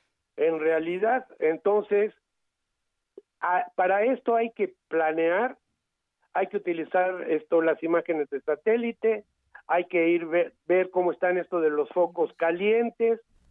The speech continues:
y hay que tener a las cuadrillas listas para intervenir en cuanto existe el, la menor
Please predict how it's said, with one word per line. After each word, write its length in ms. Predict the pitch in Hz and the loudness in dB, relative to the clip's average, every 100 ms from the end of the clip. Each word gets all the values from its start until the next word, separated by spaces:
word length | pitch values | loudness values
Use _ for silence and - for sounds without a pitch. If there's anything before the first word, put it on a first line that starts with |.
| _ - | _ -8
y 120 | 147 | -2
hay 160 | 208 208 | -2 0
que 120 | 214 | -2
tener 500 | 196 190 196 196 - | -2 0 0 0 -2
a 100 | 156 | -2
las 220 | 156 147 | 0 -2
cuadrillas 720 | - 170 165 180 220 214 226 214 _ | 0 0 0 -2 -4 0 0 -2 _
listas 680 | - 175 180 185 - 175 196 - _ _ _ _ _ | -18 -8 -4 -4 -2 0 0 -2 _ _ _ _ _
para 220 | 170 175 | 0 2
intervenir 540 | 175 175 165 175 190 208 | 2 0 0 2 2 2
en 120 | 202 | 0
cuanto 500 | 190 175 180 175 156 | -2 -2 -2 -2 -2
existe 800 | 165 - 196 190 - 202 190 165 | -4 -6 -10 -8 0 0 0 -2
el, 200 | 170 165 | 0 0
la 100 | 165 | 0
menor 680 | 170 165 175 185 202 202 | 0 -2 2 2 2 -2